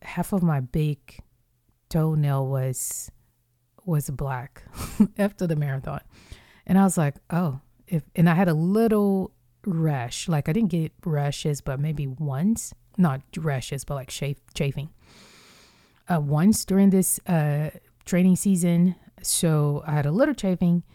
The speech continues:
due to me not applying, like, my own Body Glide. Like, I bought some new ones, and I guess it wasn't enough. And then, um, I survived with half of a black toenail,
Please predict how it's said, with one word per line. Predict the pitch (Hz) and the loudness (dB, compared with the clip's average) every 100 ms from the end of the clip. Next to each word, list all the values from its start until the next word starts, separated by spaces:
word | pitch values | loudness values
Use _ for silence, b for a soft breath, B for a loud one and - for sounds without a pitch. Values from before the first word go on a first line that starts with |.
| b b b b - - 170 | b b b b -20 -8 0
due | 190 180 | 4 4
to | - 165 | 4 2
me | 165 160 160 | 4 4 2
not | 175 156 151 | 2 2 2
applying, | 143 151 139 139 | 0 0 0 0
like, | 131 - | -2 -2
my | 135 | 0
own | 151 143 143 131 _ | 2 2 0 -2 _
Body | 147 139 | -4 -2
Glide. | 139 127 131 | -2 -4 -4
Like, | 131 139 | -6 -6
I | |
bought | 127 135 131 - | -6 -6 -6 -4
some | 143 | 0
new | 147 | 2
ones, | 143 143 135 | 2 0 0
and | 160 | -2
I | |
guess | 170 170 | -2 -4
it | 143 | -2
wasn't | 143 143 | 0 0
enough. | 139 135 131 - b b b b b b | 0 -2 -6 -10 b b b b b b
And | 175 160 156 | 2 4 4
then, | 165 160 160 160 160 156 - _ | 4 4 4 4 4 2 -4 _
um, | 175 147 143 147 - | -2 0 0 -4 -10
I | - 160 175 185 180 165 214 _ _ _ _ _ | -2 0 2 2 0 -4 -10 _ _ _ _ _
survived | - 175 151 151 160 147 | -6 -4 0 0 0 0
with | 147 139 | -2 -4
half | - 156 139 147 - | -8 -4 -2 -4 -10
of | - 147 143 | -4 -2 -2
a | 143 | -4
black | 143 135 - | -2 -4 -4
toenail, | 151 139 135 135 | -4 -2 -2 -2